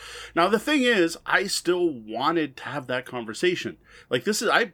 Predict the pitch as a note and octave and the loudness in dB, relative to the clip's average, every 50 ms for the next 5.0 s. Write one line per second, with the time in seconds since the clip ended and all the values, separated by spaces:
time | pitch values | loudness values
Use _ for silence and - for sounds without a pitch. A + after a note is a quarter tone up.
0 | _ - - - G3+ - - - D3+ C3 - C#3 A#2+ C3+ C#3 - B2 A2+ - - | _ -10 -2 0 0 2 2 2 0 2 0 -2 -2 -2 -4 -6 -6 -2 2 2
1 | B2 B2+ B2 - A2+ G#2 F#2 E2+ - D#2 - - - A2+ G#2+ G#2+ G#2 - A2 A2 | 2 2 2 0 -2 -4 -4 -4 -8 -12 -10 -4 0 2 2 2 0 -2 -6 -6
2 | A2 B2 C#3+ D#3+ - G3 F#3 G3 D#3+ - F3 D#3+ C3+ B2+ C3+ D3+ D#3+ C3+ C3 A2 | 0 0 0 0 0 -2 -6 -4 -2 -2 -2 -2 -2 -2 -4 -4 -2 -2 -2 0
3 | A#2+ C3 D3+ - - - B2+ B2+ C3 C3 C3+ B2+ A2 - B2 A#2 A#2 C3+ D#3 D3+ | 0 0 -2 -2 -2 -2 0 0 2 2 0 0 -2 -4 -6 -6 -2 0 0 0
4 | B2+ - - C#3 C3+ C3 - C#3 A#2+ A#2 A#2+ A#2+ G#2+ A2 C#3+ C#3 A#2 G2+ G2 F2+ | 0 -2 -4 -6 -6 -6 -6 -8 -6 -2 -2 -2 -2 -4 -6 -6 -6 -4 -6 -6